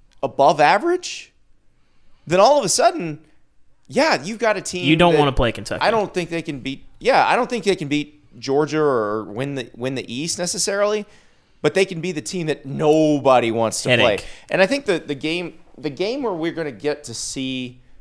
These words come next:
Speaker 1: how that all works and where, where the pecking order might shake out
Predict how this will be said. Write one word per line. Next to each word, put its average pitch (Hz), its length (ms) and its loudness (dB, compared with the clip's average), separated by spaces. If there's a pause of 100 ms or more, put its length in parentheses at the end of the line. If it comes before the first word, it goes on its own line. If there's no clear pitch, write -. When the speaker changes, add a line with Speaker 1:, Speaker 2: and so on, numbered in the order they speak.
(960)
Speaker 1:
how 147 300 2
that 139 160 6
all 120 180 6
works 123 380 -2
and 110 100 -8
where, 131 260 -2
where 131 420 -4 (140)
the 120 120 -8
pecking 143 360 -6
order 123 220 -4
might 117 260 -4 (800)
shake 131 320 -2
out 113 400 0